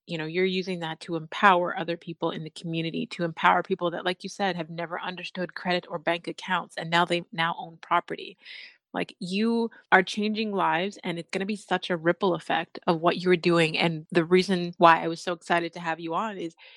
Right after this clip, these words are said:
how young you are to even understand that. You have such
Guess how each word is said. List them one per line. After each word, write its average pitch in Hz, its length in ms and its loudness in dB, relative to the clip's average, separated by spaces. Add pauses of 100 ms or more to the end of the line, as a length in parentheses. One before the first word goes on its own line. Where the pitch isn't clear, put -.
(360)
how 196 260 -2
young 185 520 -6
you 190 240 -10
are 160 240 -2
to - 160 -14
even 170 260 -6
understand 160 840 -2
that. 160 240 -6
You 185 240 -2
have 190 220 4
such - 640 -2